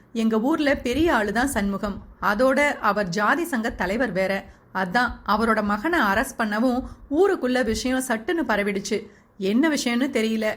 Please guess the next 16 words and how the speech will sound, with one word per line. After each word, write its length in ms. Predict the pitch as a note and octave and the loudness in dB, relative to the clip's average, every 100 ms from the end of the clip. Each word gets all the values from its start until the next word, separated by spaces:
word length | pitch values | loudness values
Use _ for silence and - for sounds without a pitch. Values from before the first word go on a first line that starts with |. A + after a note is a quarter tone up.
| - | -4
போய் 220 | B3+ C#4+ C#4+ | -2 -2 0
பார்த்தாதான் 540 | A3 D4+ D#4 G#3+ A#3+ | 2 2 2 2 0
தெரியும்" 420 | A#3 G#3+ G#3+ A3 | 0 -2 -2 -4
என்று 540 | A3 G#3 G3+ B3+ C4 A#3+ | -4 -4 0 0 -2 -4
நடராஜன் 640 | G#3+ A3+ D#4 C#4+ G#3+ A3+ B3 | -2 0 2 0 0 -2 -2
நடந்த 460 | G#3+ G#3 C4+ D4 | -2 0 0 2
நிகழ்வுக்கு 640 | A3+ G3 C4 B3 G3+ C4 B3+ | 0 2 0 0 -2 -4 -2
விளக்கம் 400 | A#3+ D4 D4 - | -2 -2 -2 -4
கொடுத்தார். 540 | F#3 F3+ G3 G3 - - - - - - | -4 -6 -4 -6 -6 -18 -20 -20 -20 -4
முத்துவேல் 600 | C4 E4+ - E4+ E4 E4 - | -2 0 2 2 2 0 -2
பெண்ணை, 440 | A3 B3 D4+ D4+ | 0 0 0 0
அவரையும் 600 | G3+ G#3+ C#4+ C#4 D4+ D#4+ - | 2 2 2 2 0 -4 -4
அவர் 280 | G#3+ G3+ G#3 | -2 0 0
குடும்பத்தையும் 680 | B3+ E4+ D#4 A3+ A3 B3 B3 - | 0 0 0 -2 -2 -2 -4 -2
நம்பி 300 | A3 C4 D#4 | 2 2 2
கொடுத்திருக்கிறார். 880 | G#3 G3+ - F#3+ F3+ G3 G3 - | 0 0 -2 -6 -4 0 0 -2